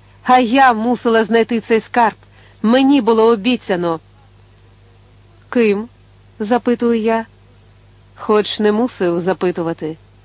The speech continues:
бо все уже знав, як і те, чому саме мені дався скарб. Знав, як мовиться, у глибині душі. Ми багато що про себе знаємо,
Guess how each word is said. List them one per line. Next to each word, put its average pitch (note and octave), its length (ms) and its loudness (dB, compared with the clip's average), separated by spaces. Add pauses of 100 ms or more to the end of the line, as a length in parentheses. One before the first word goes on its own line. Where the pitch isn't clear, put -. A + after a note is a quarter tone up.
(320)
бо F#3 200 0
все G3+ 300 -2
уже F#3+ 260 -2
знав, E3+ 420 -4 (580)
як G3+ 320 0
і G3 60 0
те, A#3 340 -2 (380)
чому C4+ 360 2
саме B3 360 2
мені A3+ 500 0
дався F#3+ 460 -2
скарб. A3 360 -2 (880)
Знав, G3+ 600 0 (200)
як G3+ 300 0
мовиться, F#3+ 640 -2 (100)
у A3 80 -2
глибині F#3 460 0
душі. E3+ 460 -6 (1080)
Ми C4+ 180 2
багато C4+ 480 2
що G#3 380 0
про G3 180 -2
себе G3 340 -2
знаємо, F3 560 -2